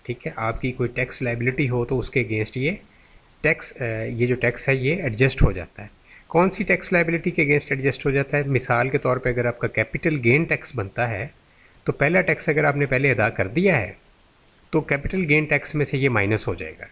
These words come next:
return file करते वक्त। ठीक है जी, अच्छा जी, अब second जो tax है ये होता है जी capital gain tax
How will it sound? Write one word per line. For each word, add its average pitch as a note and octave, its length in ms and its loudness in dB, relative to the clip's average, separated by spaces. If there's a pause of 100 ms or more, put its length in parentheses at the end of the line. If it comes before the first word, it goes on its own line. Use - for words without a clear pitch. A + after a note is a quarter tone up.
return A2 240 0
file F#2 220 -4
करते - 260 -12
वक्त। - 300 -20
ठीक C3 180 -4
है E3+ 60 -2
जी, F3+ 120 -8 (680)
अच्छा - 300 -4
जी, - 220 -12
अब D#3+ 200 0
second G3+ 500 -2
जो F#3 280 2
tax D#3 340 -4
है D#3 80 2
ये C#3+ 120 0
होता C#3+ 220 -2
है C#3+ 60 2
जी E3+ 100 -4 (100)
capital D3 460 -2 (100)
gain G#2+ 220 2
tax - 400 -8